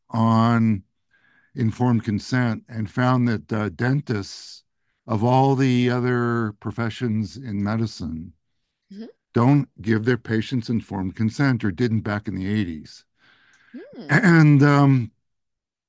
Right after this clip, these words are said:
Speaker 1: that's because, uh, th-, they weren't very well trained in metallurgy or toxicology. And, uh, there was a surge back then of using or promoting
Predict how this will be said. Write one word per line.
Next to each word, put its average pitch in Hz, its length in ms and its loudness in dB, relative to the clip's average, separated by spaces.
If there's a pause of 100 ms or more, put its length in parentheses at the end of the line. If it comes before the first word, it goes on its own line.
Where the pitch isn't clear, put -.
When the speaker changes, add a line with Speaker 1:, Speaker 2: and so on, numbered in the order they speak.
(220)
Speaker 1:
that's 127 220 -2
because, 123 500 -2
uh, 117 340 0
th-, - 160 -10
they 110 180 -2
weren't 127 380 -2
very 120 280 -2
well 113 220 -4
trained 120 340 -4
in 98 120 -6
metallurgy 110 560 -4
or 98 100 -6
toxicology. 107 1120 -4 (960)
And, 123 640 2
uh, 113 400 2 (140)
there 120 300 -2
was 117 300 -4
a 104 360 -4 (140)
surge 127 640 -4 (840)
back 110 220 -2
then 113 280 -2
of 104 160 -6
using 107 600 -2
or 98 160 -12
promoting 113 840 -2